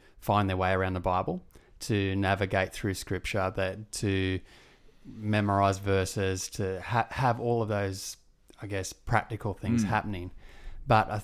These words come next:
Speaker 1: the point being made here is that if you do all of that and yet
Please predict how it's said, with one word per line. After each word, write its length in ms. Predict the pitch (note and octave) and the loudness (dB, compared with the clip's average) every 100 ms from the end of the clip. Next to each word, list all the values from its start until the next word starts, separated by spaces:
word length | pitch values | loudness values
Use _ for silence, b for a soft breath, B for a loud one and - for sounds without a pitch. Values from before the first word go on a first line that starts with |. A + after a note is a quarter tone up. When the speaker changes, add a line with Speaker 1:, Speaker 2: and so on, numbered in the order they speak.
| - | -4
Speaker 1:
the 100 | - | -4
point 680 | A2 - C#3+ E3+ D3 G#2+ A#2+ | 0 2 4 4 4 -2 -6
being 300 | A2 G2+ F#2+ | 0 0 0
made 280 | G2 G2+ F#2 | 0 0 -2
here 400 | G2 G#2 F#2 F#2+ - - _ - | -2 -2 -4 -8 -14 -20 _ -4
is 240 | A2+ G#2+ | -4 -2
that 380 | A2+ G#2+ G#2 - b b b - | 0 0 -2 -8 b b b -4
if 180 | C3+ D3 | -4 2
you 200 | D3 E3+ - | 2 2 0
do 180 | - C#3+ | 4 8
all 160 | C#3+ C#3 | 8 8
of 100 | A#2 | 8
that 400 | A#2 G#2+ F2 - _ | 8 6 2 -8 _
and 200 | B2+ A2+ | 0 4
yet 380 | A2+ A2 G#2 - | 4 4 2 -6